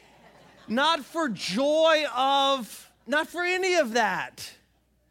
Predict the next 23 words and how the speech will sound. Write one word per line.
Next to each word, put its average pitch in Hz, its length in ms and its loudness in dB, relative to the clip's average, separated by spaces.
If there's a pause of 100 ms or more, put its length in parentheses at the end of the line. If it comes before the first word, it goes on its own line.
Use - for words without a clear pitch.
(300)
But 285 140 -4
it's - 120 -6
the 294 140 -4
joy 302 380 0
of 262 160 -6
Christ. 294 920 -8 (3750)
See, 233 160 -10
they 208 200 -2
entered 247 220 -6
the 190 100 -2
house, 190 320 -8
they 160 120 -10
saw 185 200 -8
the 165 120 -12
child 170 360 -8
and 143 80 -8
his 131 140 -12
mother 139 300 -8
Mary, 135 440 -10
and 123 120 -12
they 123 80 -12
bowed 123 440 -12
down 117 420 -14